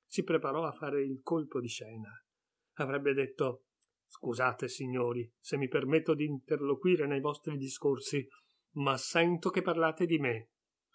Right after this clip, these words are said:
"Come sarebbe a dire?" gli avrebbero domandato. "Ma sì, ecco, guardate, è una tessera con fotografia." No, questo era banale.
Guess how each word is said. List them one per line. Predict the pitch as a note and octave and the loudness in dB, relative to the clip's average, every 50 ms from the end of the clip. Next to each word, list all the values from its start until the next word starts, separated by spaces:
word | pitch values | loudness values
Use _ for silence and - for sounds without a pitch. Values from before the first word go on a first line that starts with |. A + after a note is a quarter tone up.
| _ _ _ _ _ _ _ _ _ | _ _ _ _ _ _ _ _ _
"Come | - - - - | -8 -6 -4 -4
sarebbe | A3 - D3 C3 B2+ B2+ B2 | -2 0 0 0 0 0 0
a | A#2+ | 0
dire?" | A#2+ A#2+ A#2+ A2+ A#2+ A#2+ A2+ - _ | -2 -2 -4 -4 -4 -6 -8 -10 _
gli | D#3+ D3+ | -2 -2
avrebbero | B2 B2 A#2+ A#2+ B2 B2+ B2 B2+ | 0 0 -4 -4 -4 -4 -4 -4
domandato. | B2 C3 B2+ B2 B2 B2 B2 A#2 A2+ A2+ - C#3+ A#2+ - _ _ _ _ _ _ _ _ _ _ | -4 -2 -2 -2 -2 -2 -4 -4 -6 -6 -10 -12 -14 -14 _ _ _ _ _ _ _ _ _ _
"Ma | - A3 | 4 4
sì, | A3 - D4+ G#3 C3 - - _ | 4 6 4 4 4 2 -2 _
ecco, | - D#3+ - - - _ | -2 -2 -2 -4 -12 _
guardate, | _ F3+ G3+ F3+ D3+ C3+ A2 A2+ - B2 A#2+ - _ _ _ _ _ _ _ | _ 2 2 2 2 -2 -6 -6 -8 -10 -12 -12 _ _ _ _ _ _ _
è | _ F#3+ F3+ | _ 4 4
una | E3+ D#3+ D#3 D3 | 6 6 4 4
tessera | D3+ A3+ A3+ A3+ - - A3+ F#3 | 4 2 0 2 2 2 2 4
con | F3+ G3 F#3 F3+ | 4 2 2 2
fotografia." | F#3 - F#3+ - F#3 E3+ D#3 C#3 - - A#2 A#2+ A#2 - - - _ _ _ _ _ _ _ _ _ _ _ _ _ _ _ _ | 0 -2 0 2 4 4 4 4 2 -2 -4 -4 -4 -4 -6 -10 _ _ _ _ _ _ _ _ _ _ _ _ _ _ _ _
No, | F3+ - - - _ _ _ _ | 0 0 0 -2 _ _ _ _
questo | _ C#3 B2 - - A#2+ | _ -6 -6 -6 -8 -10
era | A#2 A2 | -12 -12
banale. | A2 A2 G#2+ G#2+ - - - - _ | -16 -18 -20 -20 -20 -20 -20 -20 _